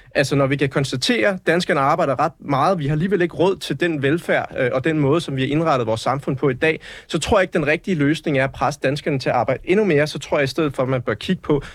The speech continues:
hvordan er det, vi har bygget vores samfund op? Er der nogle ting, man burde gøre anderledes? Burde man måske, øh, skele til noget mere privat velfærd, eller en bedre, øh, et bedre samarbejde mellem det offentlige og det private? Øh, jeg tror mere, det er den retning, man skal, man skal kigge,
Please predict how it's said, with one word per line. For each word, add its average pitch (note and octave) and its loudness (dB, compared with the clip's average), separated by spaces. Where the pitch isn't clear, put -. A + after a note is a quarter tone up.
hvordan D#3 2
er C#3 2
det, D3 0
vi C#3 0
har A#2+ -2
bygget A#2+ -2
vores G#2 0
samfund B2 -2
op? B2+ 0
Er C#3+ 4
der E3 4
nogle C#3+ 2
ting, D3 -2
man C3 -2
burde A#2 -2
gøre B2 0
anderledes? C#3 2
Burde G3+ 2
man F3+ 0
måske, C#3+ 0
øh, C#3 0
skele D3+ 0
til D3 -2
noget C3 2
mere B2 2
privat C3+ 0
velfærd, C3+ 2
eller A#2+ 2
en A2+ 0
bedre, C#3+ 2
øh, C#3+ 2
et C3+ -4
bedre D#3+ 2
samarbejde D#3+ 0
mellem B2 -4
det B2 -4
offentlige B2+ 0
og A#2 0
det A2+ -6
private? C3+ -2
Øh, C3 2
jeg D#3 0
tror F3+ 2
mere, D#3 2
det - -6
er C3 0
den - -10
retning, A#2 -2
man A2+ -2
skal, A2+ -4
man A#2+ -4
skal A#2 -8
kigge, - -6